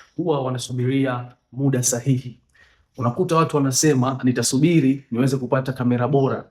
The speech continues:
ili nianze." Wengine wanawasikia, "Ah, wacha niweze kusubiria, nikue kwanza katika skills hii, kisha nitaanza." Nataka nikwambie, ukweli ni kwamba hakuna muda sahihi wa kuanza.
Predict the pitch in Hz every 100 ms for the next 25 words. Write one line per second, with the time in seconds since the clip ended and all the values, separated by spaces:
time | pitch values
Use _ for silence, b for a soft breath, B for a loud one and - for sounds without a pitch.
0 | _ 147 135 123 123 131 127 117 92 -
1 | _ b b b 120 139 143 135 131 -
2 | 147 139 - - - 139 143 127 131 123
3 | 120 - 131 127 143 135 131 - _ 113
4 | 117 151 139 139 139 131 127 117 117 -
5 | - 127 123 131 135 120 131 117 117 117
6 | 127 131 117 - - B B B B 170
7 | 175 160 147 147 156 135 135 - _ -
8 | 127 170 175 151 143 143 139 135 127 123
9 | - 160 156 147 139 139 131 127 120 120
10 | 135 135 131 - 117 - 120 123 120 -
11 | 104